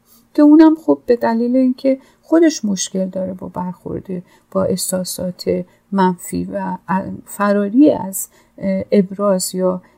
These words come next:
احساس، اه، احساسات منفی. یه پدر مادری هم هستن که هر نوع ابراز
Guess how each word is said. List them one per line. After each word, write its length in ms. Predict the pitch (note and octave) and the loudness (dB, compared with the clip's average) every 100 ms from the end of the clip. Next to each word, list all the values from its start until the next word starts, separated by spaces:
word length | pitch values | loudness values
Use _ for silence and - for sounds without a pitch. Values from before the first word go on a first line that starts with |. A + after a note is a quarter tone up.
| - | 0
احساس، 600 | G3 F#3 - A3 A#3+ - | 0 0 -2 0 -2 -2
اه، 260 | F#3+ F#3 G3+ _ - G3 F#3+ G3+ - _ - G3+ F#3+ G3+ G3 _ _ - | -6 -8 -12 _ -14 -12 -12 -16 -20 _ -20 -18 -16 -18 -20 _ _ -4
احساسات 640 | G3+ F3+ G3 F#3 - F3+ F#3 | -2 0 -4 -4 -6 -6 -6
منفی. 480 | F#3 F3 F3+ - - _ _ _ - | -6 -6 -10 -16 -20 _ _ _ -4
یه 200 | C4+ F#4 | 2 4
پدر 320 | F4+ D#4+ D4+ | 4 4 6
مادری 380 | C#4 C#4 C#4+ D4 | 6 4 4 4
هم 160 | D4+ C#4+ | 4 2
هستن 360 | C#4+ - D4 | -2 0 -2
که 260 | D4 C#4+ C#4+ _ _ _ _ | 0 -2 -2 _ _ _ _
هر 200 | - C#4 | 0 4
نوع 220 | C#4+ D4+ C#4 | 6 6 4
ابراز 440 | A3+ A3+ G#3+ G#3 | -4 -4 -4 -4